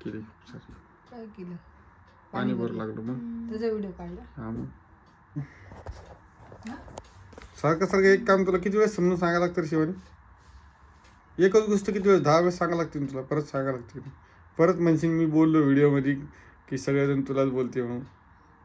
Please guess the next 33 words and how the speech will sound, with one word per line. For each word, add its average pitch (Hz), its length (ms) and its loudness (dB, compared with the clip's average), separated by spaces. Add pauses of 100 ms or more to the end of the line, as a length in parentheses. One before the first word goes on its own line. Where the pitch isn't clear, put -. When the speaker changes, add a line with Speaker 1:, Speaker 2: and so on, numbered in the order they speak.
(380)
Speaker 1:
दात 127 240 0
किडतील 185 480 6
ना. 185 120 4
Speaker 2:
हे - 1200 -10
बघ 220 140 -6
मग 220 180 -4
असे 196 120 -4
Speaker 1:
मग? 202 200 0
Speaker 2:
नकली 202 260 -8
दात 185 220 -12
आहे 175 160 -16
सगळे. - 280 -18
Speaker 1:
मग 139 200 0
<laughs> 175 300 6
तिकडे 165 220 0
पाय. 143 220 2 (800)
Speaker 2:
मी 202 120 -4
चिचुके 214 440 -8
Speaker 1:
मग? - 100 -10
Speaker 2:
खात 190 180 -12
होते 208 240 -8
म्हणून 196 200 -6
Speaker 1:
मी 175 300 6
Speaker 2:
मला 190 60 -2
दात 185 80 -8
Speaker 1:
चॉकलेट 170 360 4
वाटून 160 400 4
देणार 151 260 4
आहे 135 80 2
आता 135 160 -4
उद्या. 123 240 -6 (800)
Speaker 2:
नाही 240 160 -2
रे. 254 200 -2